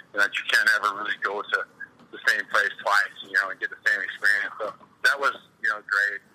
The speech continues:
Um, I love, I love the city. I, I'm a big, uh, museum guy. Um, going to, like, all the little, you know, art shows and, and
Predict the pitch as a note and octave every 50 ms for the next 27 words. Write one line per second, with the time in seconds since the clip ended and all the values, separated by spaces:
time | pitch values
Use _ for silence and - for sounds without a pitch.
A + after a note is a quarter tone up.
0 | _ _ _ _ _ _ _ A2 G#2 G2+ G2 G2 G2 G2 - - - - - -
1 | - - - _ - A2 A#2 A#2 A#2+ B2 A#2+ - - _ _ A2 A#2 A#2+ C3 C3+
2 | C#3 - A2 - - - A2+ A2 A2 G#2+ G#2+ G#2 G#2 G#2 - G#2+ G#2+ A2 A2+ A2
3 | - A2 A2 A2 A2 G#2+ - - - - - _ _ _ _ _ _ _ _ G2
4 | G2+ G2 F#2+ G2 - G2+ G2+ G#2 G#2 G2+ - G2+ G2+ G#2 G#2 G2+ G2 G2+ G2 G2
5 | G2 G2 G2 F#2+ - - - - _ - - _ F#2+ F#2+ F#2+ F#2+ F2+ F2 F2+ F2
6 | E2 _ _ _ _ _ _ _ _ _ _ _ _ _ _ _ - A3+ D4 -
7 | A2 G2+ G2 G2 G2 - G#2+ G2 G2 G2 - G2 G2 G2 F#2+ F#2+ F#2+ F#2+ F2+ F2
8 | - _ _ - - - _ _ _ _ _ _ _ _ _ G2 F#2+ F#2 F#2 -
9 | - G2+ G2 G2 - - - - A#2 G2+ G2 G2 F#2+ F2+ F#2 F#2 F2+ F2+ _ _
10 | - - - - - - - - F#2